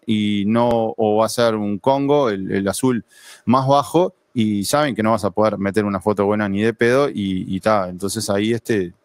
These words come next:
te, te, es como bombearte. Ta, es un tema de mercado, de marketing, de, de, de que vos vas a subir una foto y le vas a sacar a ellos visualizaciones de su Instagram y las quieren en el de ellos, no en el tuyo,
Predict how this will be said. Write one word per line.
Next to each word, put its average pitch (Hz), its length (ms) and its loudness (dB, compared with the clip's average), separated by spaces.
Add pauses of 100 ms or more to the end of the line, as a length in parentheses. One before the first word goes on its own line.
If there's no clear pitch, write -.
(360)
te, 95 160 0
te, 95 220 -2
es - 360 -2
como 98 340 0
bombearte. 101 540 0
Ta, 120 120 2
es 110 100 0
un 127 100 0
tema 131 300 2
de 98 120 0
mercado, 113 640 2
de 104 80 -2
marketing, 113 640 0
de, 95 200 0 (540)
de, 107 480 2
de 104 140 0
que 104 320 2
vos 131 240 4
vas 131 180 2
a 127 60 0
subir 123 400 2
una 120 180 2
foto 135 500 2
y 104 180 0
le 101 140 4
vas 120 200 2
a 117 60 -6
sacar 117 280 0
a 117 80 2
ellos 117 260 0
visualizaciones 107 800 0
de 104 80 -2
su 113 180 -2
Instagram 131 580 0
y 107 80 0
las 98 140 -2
quieren 117 320 0
en 98 140 -2
el 101 140 -2
de 127 80 4
ellos, 127 240 0
no 107 100 0
en 101 100 0
el 98 120 -2
tuyo, 131 540 0